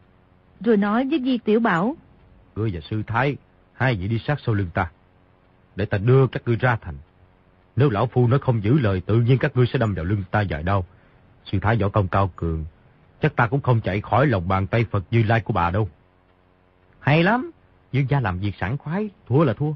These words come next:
Speaker 2: thắng là thắng. Phản minh là phản minh. Hàng thanh là hàng thanh, đúng là nửa điểm cũng không hàm hồ.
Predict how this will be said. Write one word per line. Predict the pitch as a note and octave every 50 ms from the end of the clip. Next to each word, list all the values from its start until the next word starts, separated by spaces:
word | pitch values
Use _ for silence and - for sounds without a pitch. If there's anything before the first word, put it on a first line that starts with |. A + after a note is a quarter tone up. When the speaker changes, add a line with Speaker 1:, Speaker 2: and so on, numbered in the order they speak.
| - -
Speaker 2:
thắng | - E3 A3+ A#3+
là | C3+
thắng. | G#2+ C#3 D#3+ G#3+ A#3 - _ _ _ - - - _ _ _ _ _
Phản | - A2+ F#3+ A#3 B3 A#3
minh | A3+ A3 G#3
là | E3
phản | - - D#3+ G#3 A3
minh. | G3+ G3 G3 F3+ - _ _ _ _ _ _ _ _ _ _ _ _
Hàng | - - E3 E3 B2+ A#2+ A#2 A2+
thanh | A2+ - D#3+ D#3+ D#3
là | D3+ C3
hàng | A#2 B2+ A#2+ A2+ A2 A2
thanh, | - C#3+ D3 D3+ D3 C3+ - _ _ _ _ _ _ _
đúng | D3+ C3 C#3+ D#3
là | C#3 A#2
nửa | G2+ G2+ A2 -
điểm | A2 A2 A2+
cũng | B2+ D3+
không | C#3 C3+ B2+ C3+
hàm | C3+ B2+ G2+ G2 F#2+
hồ. | F#2+ G#2 G2+ G2 F#2+ F2+ F2+